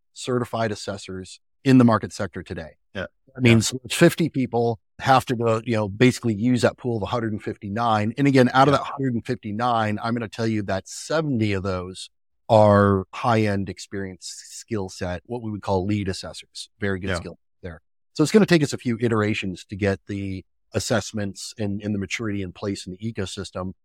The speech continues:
Speaker 1: FedRAMP had this problem when they first launched. Sarbanes-Oxley had this problem when they first launched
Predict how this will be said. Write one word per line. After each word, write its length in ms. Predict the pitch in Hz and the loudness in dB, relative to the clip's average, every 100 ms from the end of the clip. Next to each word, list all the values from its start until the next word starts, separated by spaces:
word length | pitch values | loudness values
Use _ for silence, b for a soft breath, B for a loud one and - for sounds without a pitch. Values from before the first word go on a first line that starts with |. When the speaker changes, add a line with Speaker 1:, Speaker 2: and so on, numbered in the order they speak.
| _ _ | _ _
Speaker 1:
FedRAMP 440 | - 143 147 143 131 | 4 6 6 4 2
had 180 | 135 131 | 0 0
this 120 | - | -2
problem 320 | 131 123 123 | -2 -2 -2
when 140 | 101 | -4
they 140 | 95 107 | -4 -4
first 320 | - 123 - | -4 -6 -6
launched. 500 | 123 127 120 - - _ _ | -6 -6 -8 -16 -20 _ _
Sarbanes-Oxley 800 | - 123 120 117 104 107 - 123 101 | -2 0 2 0 0 -2 -2 -4 -2
had 140 | 101 | -2
this 160 | 117 - | -4 -4
problem 320 | 131 117 120 | -2 -2 -2
when 120 | 92 | -4
they 120 | 110 | -4
first 320 | 120 127 - | -4 -8 -8
launched 460 | 127 117 117 - | -8 -6 -8 -14